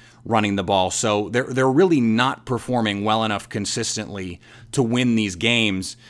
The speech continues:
but they do have a very talented group of receivers, and that starts with Marvin Jones and Golden Tate, one of the best one-two duos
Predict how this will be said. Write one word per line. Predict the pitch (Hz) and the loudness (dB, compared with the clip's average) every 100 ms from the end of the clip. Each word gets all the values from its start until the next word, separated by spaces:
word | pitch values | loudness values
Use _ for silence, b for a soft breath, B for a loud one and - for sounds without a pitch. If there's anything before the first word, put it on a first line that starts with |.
| B B | B B
but | 104 131 139 - | 0 2 2 -4
they | 123 131 | -2 -2
do | 123 123 196 | 0 2 2
have | 143 98 82 87 95 - _ _ _ - - | 4 2 2 -2 -8 -18 _ _ _ -16 -2
a | 127 | 0
very | 110 135 131 | 2 2 0
talented | - 127 123 120 123 | -2 -2 0 0 -4
group | 107 117 113 | -4 -4 -4
of | 98 | -4
receivers, | 101 - 98 95 95 | -6 -4 -4 -4 -4
and | 110 | -4
that | 107 | -4
starts | - - 139 135 - | -6 0 0 0 -2
with | 127 123 | -4 -2
Marvin | 117 110 110 | 0 0 -2
Jones | 104 104 104 | -2 -4 -4
and | 104 101 | -8 -4
Golden | 104 98 98 | -4 -4 -6
Tate, | - 101 - | -4 -4 -4
one | 104 101 | -6 -8
of | 90 | -8
the | |
best | 90 107 107 - | -4 -2 -2 -4
one-two | 98 104 107 - 104 95 | -6 -4 -4 -4 -8 -8
duos | 80 98 95 92 92 | -8 -8 -6 -6 -8